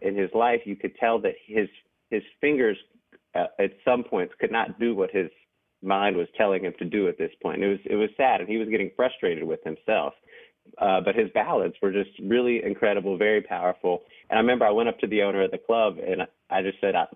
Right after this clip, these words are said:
"Oscar's my hero. Is there any way to meet him?" And I was this, you know, idiot kid wearing shorts at an Oscar Peterson concert, and he took me backstage, and I remember he put me in the line, and the guy in front of me in line was, uh, Ron Carter,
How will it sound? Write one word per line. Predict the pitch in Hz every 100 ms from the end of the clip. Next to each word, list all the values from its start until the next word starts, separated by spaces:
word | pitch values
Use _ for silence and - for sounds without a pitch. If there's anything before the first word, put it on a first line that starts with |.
| -
"Oscar's | - - 117 -
my | 90
hero. | 92 127 95 78
Is | -
there | 90
any | 110
way | 107 98
to |
meet | 82 101 120
him?" | 131 131 - - - _
And | 98
I | 104
was | 104 101
this, | 98 - _
you | -
know, | 107 -
idiot | 113 107 -
kid | - 104
wearing | 104 95 92 -
shorts | 120 107 92 -
at |
an | 85
Oscar | 95 98 98
Peterson | - 98 95 92 -
concert, | 92 87 104 92
and | 92
he |
took | - 135 -
me |
backstage, | 101 101 98 - - 95 95 95 92
and | 87 82 - - - -
I |
remember | 98 107 104
he | 104
put | - 139
me | 117 110
in |
the | 107
line, | 95 101 98 98
and | 95 92 - -
the |
guy | - 113
in | 104 -
front | 113
of | 107
me | 107
in | 101
line | 98 101 95
was, | 92 82 _ - -
uh, | 85 85 - -
Ron | 95 95 98
Carter, | - 92 90 95 98